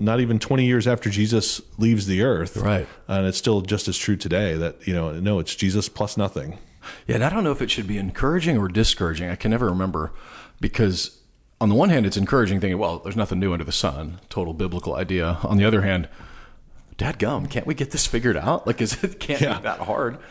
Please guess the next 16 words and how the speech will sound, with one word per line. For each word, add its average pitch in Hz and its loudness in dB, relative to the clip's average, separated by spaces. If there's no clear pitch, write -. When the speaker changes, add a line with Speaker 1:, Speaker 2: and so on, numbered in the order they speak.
Speaker 2:
Um, 90 -2
c-, - -2
you 143 4
grew 180 4
up, 113 0
I, 113 0
I've, 98 -4
I've 123 2
always 123 4
been, 98 0
uh, 87 -2
how - -8
do - -12
I - -10
say - -8
this? - -12